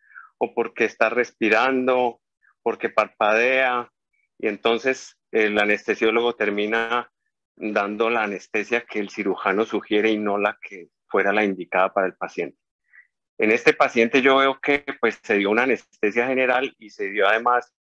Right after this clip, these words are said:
una anestesia regional del plexo braquial por el abordaje interescalénico.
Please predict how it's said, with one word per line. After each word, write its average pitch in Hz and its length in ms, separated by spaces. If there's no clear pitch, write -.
una 113 300
anestesia 113 500
regional 110 580
del 104 300
plexo 104 340
braquial 98 500
por 110 180
el 101 160
abordaje 92 420
interescalénico. 104 1040